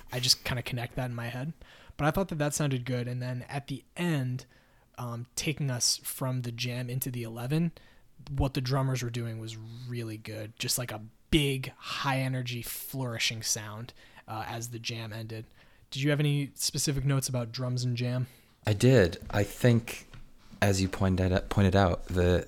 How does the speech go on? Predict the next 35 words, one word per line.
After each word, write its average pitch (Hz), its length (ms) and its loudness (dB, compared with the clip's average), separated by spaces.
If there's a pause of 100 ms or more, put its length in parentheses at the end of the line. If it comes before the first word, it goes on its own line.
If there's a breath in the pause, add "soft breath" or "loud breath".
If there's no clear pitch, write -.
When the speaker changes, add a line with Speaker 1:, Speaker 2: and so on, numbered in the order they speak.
Speaker 2:
the 92 140 2
organ 95 400 6
helped - 520 0
this - 500 2 (500)
a 90 40 -2
lot, 80 500 2 (840 soft breath)
because 95 280 2
I 90 40 4
think 107 340 2
that, 87 320 2 (680)
and 113 120 2
it's - 160 6
unfair 90 300 6
to 82 60 -2
compare 85 340 -2
this 76 160 0
to - 160 -6
the - 100 -8
sixty-eight - 520 0
show 82 340 0 (480)
'cause 85 200 -2
it's - 140 0
so 85 180 6
different, 80 480 -4
but 87 120 2
I 95 60 6
think 120 180 4
that 82 180 -2
this - 240 4
jam 82 500 0 (720 soft breath)
was - 120 0
a 92 60 2
lot 123 200 2
more 113 160 4
focused - 760 0